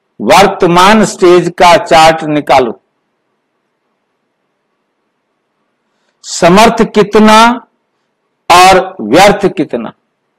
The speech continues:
समर्थ कितना और व्यर्थ कितना? संकल्प और समय दोनों का चार्ट रखो।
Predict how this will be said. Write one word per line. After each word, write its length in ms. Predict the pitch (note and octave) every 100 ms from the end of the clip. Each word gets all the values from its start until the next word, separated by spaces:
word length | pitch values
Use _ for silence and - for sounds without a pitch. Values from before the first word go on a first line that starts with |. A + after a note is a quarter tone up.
| _ _ _ _ _ _ _ _ _ _ _ _ _ _ _ _ _ _ _ _
समर्थ 680 | - - C3 D3 F3 - F#3
कितना 800 | - E3 F#3+ F3+ F3+ F#3+ G#3+ G#3+ _ _ _ -
और 240 | E3+ F3+
व्यर्थ 420 | D3+ F#3 G#3+ -
कितना? 540 | F#3 - C#3+ B2 G#2 F2+ _ _ _ _ _ _ _
संकल्प 1000 | - - A3+ G#3 - F#3+ G3+ A#3+ A3+ - -
और 180 | F#3
समय 800 | - - F#3 F#3 F3+ E3 F3 G#3 _ _ -
दोनों 520 | G2+ E3 G3+ A#3+ A#3+
का 200 | - G3+
चार्ट 400 | F#3 F3 D#3+ D#3+
रखो। 440 | C#3+ B2+ - -